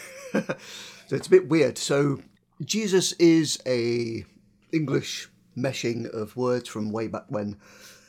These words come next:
Um, Jesus was actually, it would have been more Yeshua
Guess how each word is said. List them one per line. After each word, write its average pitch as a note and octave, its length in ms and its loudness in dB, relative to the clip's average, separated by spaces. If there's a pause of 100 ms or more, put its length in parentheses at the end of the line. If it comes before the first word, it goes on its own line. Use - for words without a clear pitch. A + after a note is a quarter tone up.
(180)
Um, G#2+ 360 -6 (960)
Jesus D3 440 -2
was C3+ 180 -6
actually, C3 540 -4 (1040)
it G#2+ 280 -12
would D#3 120 0
have A#2 120 -6
been B2 160 -2
more A#2+ 440 2 (420)
Yeshua A2+ 720 -2